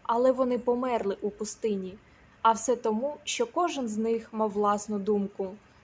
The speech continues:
Вони додавали до заповіту з Богом ідолопоклонство,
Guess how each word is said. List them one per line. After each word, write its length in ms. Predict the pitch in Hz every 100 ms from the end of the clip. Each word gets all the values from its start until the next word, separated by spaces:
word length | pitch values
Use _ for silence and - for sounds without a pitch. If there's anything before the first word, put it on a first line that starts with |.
| - - -
Вони 300 | 254 320 330
додавали 580 | 294 285 262 240 269 247
до 160 | 208 220
заповіту 640 | 226 220 220 226 240 226
з 80 | 202
Богом 420 | 185 233 220 202
ідолопоклонство, 1160 | 214 214 202 202 208 202 226 254 254 - 214 208